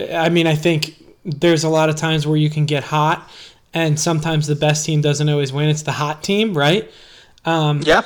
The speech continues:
Speaker 1: and, and the other thing is, you know, you say the Clippers, who hadn't won shit, can, uh, basically were like, "Oh, we'll turn it on when we need it." These Yankees, none of these guys, aside from Gardner, have ever won a World Series.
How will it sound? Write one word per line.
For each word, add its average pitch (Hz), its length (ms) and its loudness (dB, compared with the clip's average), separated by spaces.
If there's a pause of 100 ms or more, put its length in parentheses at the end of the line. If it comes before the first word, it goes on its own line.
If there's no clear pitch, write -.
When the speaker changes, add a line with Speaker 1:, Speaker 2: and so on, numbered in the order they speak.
(100)
Speaker 1:
and, 170 180 2
and 170 200 2
the 175 80 6
other 180 180 6
thing 170 300 0
is, 160 420 0 (640)
you 202 160 2
know, 190 100 6
you 185 120 6
say 180 640 4 (200)
the 170 140 -2
Clippers, 175 640 4
who 165 100 2
hadn't 160 320 2
won 160 200 2
shit, - 600 2 (300)
can, 156 360 0
uh, 156 100 -4 (260)
basically 160 680 0 (280)
were 170 100 2
like, 160 300 4
"Oh, 190 120 4
we'll 160 140 2
turn 175 220 0
it 160 100 4
on 156 180 4
when 147 140 2
we 147 80 2
need 165 220 2
it." 147 120 0
These 269 200 0
Yankees, 311 500 0 (420)
none 269 240 4
of 370 60 6
these 320 220 6
guys, 247 320 4
aside 220 320 2
from 196 140 0
Gardner, 190 380 2
have 147 200 2
ever 185 280 2
won 165 300 0
a 170 60 2
World 160 340 2
Series. 170 600 2